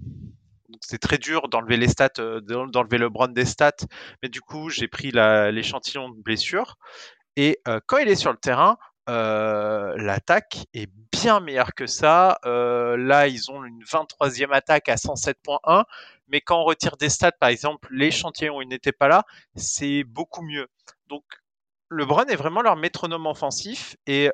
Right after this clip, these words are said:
euh, justement leur permet d'avoir un niveau plancher offensif ok, euh, pas non plus, euh,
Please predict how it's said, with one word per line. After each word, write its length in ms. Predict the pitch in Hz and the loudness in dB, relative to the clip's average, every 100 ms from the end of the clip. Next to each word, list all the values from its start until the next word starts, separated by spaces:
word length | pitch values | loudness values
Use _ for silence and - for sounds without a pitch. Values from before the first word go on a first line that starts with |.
| 131 | 0
euh, 200 | 120 120 | -2 -4
justement 400 | 131 123 170 196 | -8 -10 -6 0
leur 180 | 160 | 0
permet 340 | - 143 151 185 | 4 2 2 0
d'avoir 240 | 151 135 | 2 2
un 80 | 139 | 0
niveau 320 | 151 175 185 | -2 -2 -2
plancher 400 | 196 185 160 - | -2 -4 -2 0
offensif 640 | 175 - 147 - 220 - _ _ _ _ _ _ _ _ _ - | 0 -2 -6 -6 -10 -14 _ _ _ _ _ _ _ _ _ -2
ok, 280 | 180 - 165 220 _ _ _ _ | -2 2 0 0 _ _ _ _
euh, 220 | 135 120 107 | -6 -4 -4
pas 400 | - 107 104 104 | 2 6 6 6
non 180 | 107 110 | 4 -4
plus, 380 | 104 - 120 113 | -16 -16 -14 -14
euh, 340 | 104 101 98 | -14 -14 -14